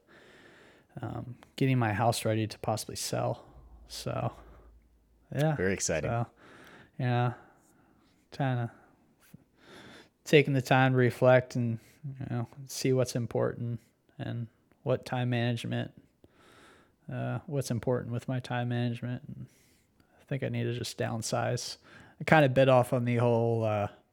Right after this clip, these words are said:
Speaker 1: you know, growing up, you gotta buy a house and be an adult. Yeah, well, different
Speaker 2: Yeah.
Speaker 1: strokes, different folks. And
Speaker 2: Something about
Speaker 1: I
Speaker 2: having
Speaker 1: think
Speaker 2: a
Speaker 1: I,
Speaker 2: mortgage
Speaker 1: uh,
Speaker 2: is like a badge of pride in our culture. <laughs>
Speaker 1: Yeah, and yeah,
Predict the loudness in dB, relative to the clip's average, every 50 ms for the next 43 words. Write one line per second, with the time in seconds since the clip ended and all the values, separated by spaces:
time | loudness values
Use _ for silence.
0 | _ _ _ _ -20 -20 _ _ _ _ _ _ _ -10 -6 -4 -2 -2 -2 -4
1 | -6 -10 _ _ _ _ _ _ _ _ _ _ _ _ 2 4 6 6 4 4
2 | 2 0 0 0 -2 -2 -2 0 0 0 0 0 0 0 0 2 2 2 2 2
3 | 2 0 0 0 0 -2 -2 -4 -8 -12 -14 -14 -16 -18 -16 -16 -16 -16 -16 _
4 | _ _ _ _ _ -6 -4 -4 -4 -4 -6 -8 -8 -6 -6 -4 -4 -4 -4 -6
5 | -8 -12 -20 _ _ _ _ _ _ _ -10 -8 -8 -8 -8 -10 -14 _ _ -10
6 | -10 -10 -10 -10 -14 _ _ _ _ _ -20 -20 _ _ _ 0 4 4 4 4
7 | 4 2 0 -4 -4 -4 -8 -8 -8 -10 -12 -10 -8 -8 -6 -6 -8 -10 -12 -12
8 | -12 -10 -10 -12 -8 -4 -2 -2 0 2 0 2 4 4 4 4 2 2 0 0
9 | 0 2 2 2 2 4 4 2 0 0 -2 -2 -2 -2 -2 -2 -4 -4 -2 -2
10 | 0 -2 -4 -10 -4 -2 0 0 0 0 -2 -6 -8 -6 -6 -6 -6 -4 -6 -6
11 | -6 -8 -10 -18 _ _ -20 -20 _ _ _ -6 -6 -6 -6 -10 -18 -20 -10 -6
12 | -6 -6 -6 -8 -12 -6 -2 0 2 4 4 4 2 2 0 -2 -4 -6 -8 -8
13 | -8 -6 -6 -6 -6